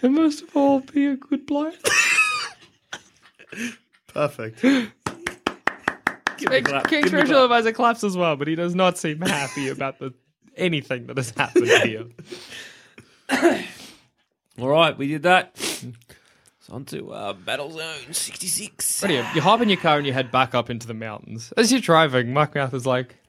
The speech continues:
Speaker 1: "Do you fucking ever think we'll land somewhere nice and just have, like, a fucking chat with someone? Do you think every fucking place we go is gonna end in fucking world complete and utter fucking destruction?"
Speaker 3: Like, hey, Dino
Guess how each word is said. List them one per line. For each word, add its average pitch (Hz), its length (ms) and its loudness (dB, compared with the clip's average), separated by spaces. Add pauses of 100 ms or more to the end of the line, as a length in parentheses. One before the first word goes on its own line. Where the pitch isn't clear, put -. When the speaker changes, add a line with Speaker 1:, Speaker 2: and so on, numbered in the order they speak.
Speaker 1:
"Do 269 100 -2
you 285 40 -4
fucking 349 260 0
ever 240 180 4
think 196 200 0
we'll 156 180 0
land 156 300 4
somewhere 139 280 2
nice 123 320 -2
and 151 120 -2
just 135 240 0
have, 190 180 -2
like, 127 220 2
a 127 60 4
fucking 123 360 0
chat 156 280 2
with 220 140 0
someone? 247 380 0
Do 220 140 0
you 190 140 2
think 208 140 2
every 220 200 2
fucking 180 340 0
place 151 280 -2
we 143 80 0
go 135 140 2
is 143 100 0
gonna 127 180 2
end 131 160 -2
in 135 180 -2 (520)
fucking - 460 0
world 143 220 6 (680)
complete 165 420 2
and 147 80 -2
utter 156 120 2
fucking 160 460 -2
destruction?" 135 720 -6 (440)
Speaker 3:
Like, 233 200 4
hey, 147 360 2
Dino 208 540 0